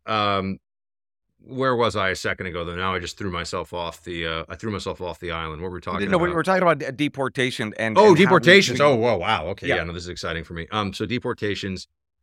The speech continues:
Speaker 2: uh, I think you need to take everybody who came here recently, basically all the asylum fakers, which is ninety-five percent of the people who have come claiming asylum, they go. Like, that's
Speaker 1: Yeah.
Speaker 2: just,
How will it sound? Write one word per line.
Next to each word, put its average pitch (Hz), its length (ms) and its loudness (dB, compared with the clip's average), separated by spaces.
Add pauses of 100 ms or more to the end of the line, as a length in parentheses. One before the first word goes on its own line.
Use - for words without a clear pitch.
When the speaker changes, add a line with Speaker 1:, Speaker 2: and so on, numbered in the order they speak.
(120)
Speaker 2:
uh, 98 180 -4
I 107 100 -2
think 120 240 -4
you 113 80 -2
need 107 120 0
to 101 80 -6
take 98 200 -2
everybody 101 340 0
who 90 100 -6
came 95 300 -6
here 92 240 -4
recently, 90 800 -6
basically 135 460 0
all 101 260 0
the 104 120 0
asylum 95 460 -4
fakers, 120 540 -6
which 98 160 -8
is 92 100 -10
ninety-five 92 720 -6
percent 90 460 -10 (420)
of 90 160 -8
the 87 80 -6
people 90 300 -6
who 98 140 -6
have 85 100 -8
come 90 240 -6
claiming 90 340 -6
asylum, 98 560 -6
they 104 140 -4
go. 85 340 -6 (140)
Like, 92 160 -8
that's 110 200 0
Speaker 1:
Yeah. 104 80 -2
Speaker 2:
just, 113 200 -4